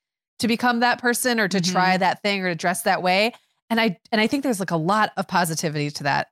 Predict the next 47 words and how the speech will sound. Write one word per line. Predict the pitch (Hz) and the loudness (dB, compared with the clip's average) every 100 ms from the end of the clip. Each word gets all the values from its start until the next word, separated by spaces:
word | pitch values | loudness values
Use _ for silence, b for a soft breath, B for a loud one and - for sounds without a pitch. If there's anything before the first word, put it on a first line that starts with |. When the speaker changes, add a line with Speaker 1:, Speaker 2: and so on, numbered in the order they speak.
| _ | _
Speaker 1:
Ca-, | 285 - | 0 2
they | 294 | 0
can | 311 294 | 2 2
have | 302 | 2
a | 262 | 2
negative | 233 196 170 | 0 0 -2
side | 156 156 147 | 0 -2 -2
too, | - 151 - - | -4 -8 -10 -4
but, | 233 | -2
like, | 254 254 - _ _ _ _ - | 0 -2 -4 _ _ _ _ -10
it | 247 | -4
just | - 311 - | -2 -4 -4
didn't | 349 320 | -4 -4
occur | 277 _ - - 277 | -6 _ -10 -2 -2
to | 285 | -2
me. | - - _ - | -8 -12 _ -6
There's | 302 | -2
just | 233 339 - | 0 0 0
the | 370 | 0
way | 339 | 2
that | 269 - | 0 0
some | 254 254 | 0 0
people | 262 247 | 0 0
get | 202 185 | 0 0
really | 190 240 226 | 2 2 2
into, | 226 233 | 2 0
like, | 214 | -2
a | 147 - | -2 -2
band | 165 190 220 - _ | 0 0 -4 -10 _
Speaker 2:
Mm-hmm. | 196 180 196 196 190 _ | -2 0 0 -4 -8 _
Speaker 1:
in, | 214 196 190 190 - - | 0 2 2 -2 -6 -2
in, | 202 190 185 180 | 2 2 0 -2
like, | 175 170 | -4 -2
their | 170 | -4
teenage | - 214 208 185 | -2 -2 0 0
years | 196 190 185 180 170 | 0 2 2 2 -2
or | |
preteen | 156 - 226 208 | -4 -6 -6 -4
years, | 196 190 180 180 175 - | 0 0 2 0 -2 -4
and | 185 180 175 | -2 0 -2
to | 185 | -6
the | 180 | -6
point | 214 196 | -4 -2
where | 185 | -2
they | 180 | -2
have | 175 | -2
the, | 160 | -2